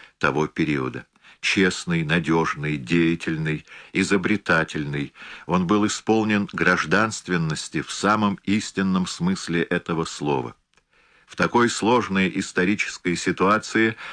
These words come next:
он проявил себя поистине гениальным организатором. В середине сентября Минин начал кампанию по сбору средств на содержание земской армии.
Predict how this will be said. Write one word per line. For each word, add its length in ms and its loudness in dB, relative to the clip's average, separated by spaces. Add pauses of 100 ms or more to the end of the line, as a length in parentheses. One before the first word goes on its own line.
(160)
он 200 2
проявил 520 2
себя 400 0
поистине 960 0
гениальным 680 0
организатором. 840 -6 (1000)
В 80 -10
середине 500 2
сентября 640 0
Минин 460 0
начал 380 0
кампанию 680 0
по 200 -2
сбору 340 0
средств 680 -4 (260)
на 100 -4
содержание 920 0 (120)
земской 580 -4
армии. 400 -6